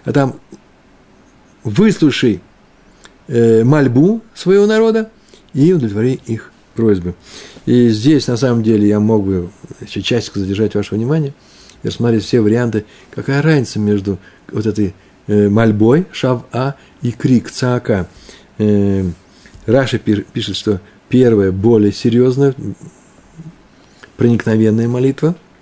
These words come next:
а многие с ними не соглашаются. Так или иначе, э, что является более сильной молитвой? Когда просим ка мольба произносится шав-а, как у раби Ашуа, или крик –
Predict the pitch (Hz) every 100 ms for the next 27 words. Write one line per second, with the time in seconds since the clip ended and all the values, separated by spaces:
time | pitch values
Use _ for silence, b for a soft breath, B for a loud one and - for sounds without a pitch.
0 | _ _ _ _ _ - B B B -
1 | 107 107 98 98 107 151 208 214 202 190
2 | 170 175 165 131 110 113 B B B -
3 | 170 165 143 139 127 127 120 b b _
4 | 113 113 110 107 104 151 147 143 135 127
5 | 120 110 123 113 107 113 107 95 95 B
6 | B - 123 120 135 - 123 b b b
7 | - - - - - 131 120 117 113 190
8 | 208 175 165 185 - 160 147 170 156 156
9 | 156 185 - - 151 - 131 127 117 104
10 | 104 107 - 101 87 B B B - 196
11 | 240 - 180 190 -